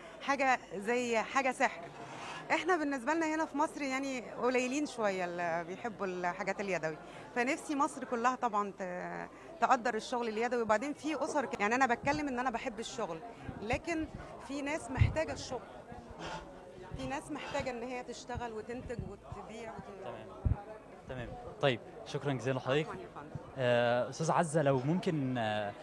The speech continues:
Speaker 2: أعرف من حضرتك بس بشكل أخير، ال-، هل ممكن نقول إنه في يوم من الأيام الأسر المنتجة دي ممكن منتجاتها تتحسن نوعيًا بحيث تقدر توصل لمستوى اقتصادي عالي، وفي الن-، وفي النهاية تبقى سلعة تنافسية بتنزل السوق زي، زي أي سلعة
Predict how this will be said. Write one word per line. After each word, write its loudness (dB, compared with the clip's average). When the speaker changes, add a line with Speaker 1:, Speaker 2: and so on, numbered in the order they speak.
Speaker 2:
أعرف 12
من 0
حضرتك 4
بس 0
بشكل 2
أخير، 4
ال-، 2
هل 6
ممكن -2
نقول 0
إنه -4
في -6
يوم 2
من 2
الأيام 0
الأسر -2
المنتجة 0
دي -2
ممكن -2
منتجاتها -2
تتحسن -4
نوعيًا -2
بحيث -2
تقدر 0
توصل -2
لمستوى 2
اقتصادي -2
عالي، 2
وفي 0
الن-، 2
وفي -6
النهاية 4
تبقى 4
سلعة 8
تنافسية 2
بتنزل 2
السوق 0
زي، 2
زي 0
أي 2
سلعة 4